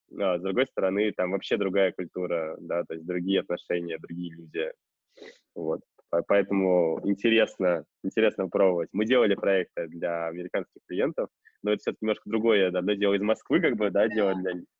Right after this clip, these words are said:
Speaker 1: для, для Нью-Йорка, другое дело прямо оттуда, изнутри, как бы, вот там вот это всё захватывать. <laughs>
Speaker 2: Да,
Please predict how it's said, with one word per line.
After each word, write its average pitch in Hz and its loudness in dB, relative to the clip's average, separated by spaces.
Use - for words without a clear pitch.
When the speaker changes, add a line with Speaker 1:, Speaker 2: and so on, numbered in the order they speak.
Speaker 1:
для, 87 -2
для 85 -6
Нью-Йорка, 90 -2
другое 90 2
дело 107 2
прямо 107 2
оттуда, 104 -6
изнутри, 104 -6
как 95 -2
бы, 90 -14
вот 92 -8
там 95 0
вот 92 -8
это - -16
всё - -10
захватывать. 92 0
<laughs> - -2
Speaker 2:
Да, - 2